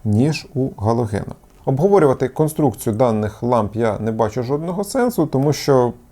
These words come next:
це, можна сказати, монолітна цілісна конструкція без жодних додаткових елементів. Тобто тут немає навіть механізму регулювання положення цоколя.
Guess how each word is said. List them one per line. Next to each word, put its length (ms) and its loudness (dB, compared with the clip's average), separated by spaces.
це, 300 2
можна 260 0
сказати, 300 -2
монолітна 560 2
цілісна 440 -4
конструкція 600 -2
без 320 0
жодних 420 4
додаткових 640 0
елементів. 640 4
Тобто 240 -8
тут 200 0
немає 380 4
навіть 360 2
механізму 720 2
регулювання 680 2
положення 600 0
цоколя. 440 0